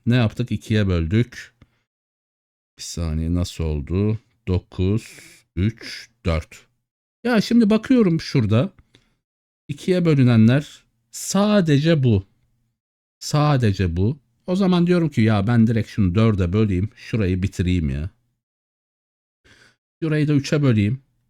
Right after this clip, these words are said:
Bir, üç. Üçe böldüm bir. Ekok.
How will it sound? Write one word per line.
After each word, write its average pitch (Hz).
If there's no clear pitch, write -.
Bir, 107
üç. -
Üçe 107
böldüm 82
bir. 82
Ekok. -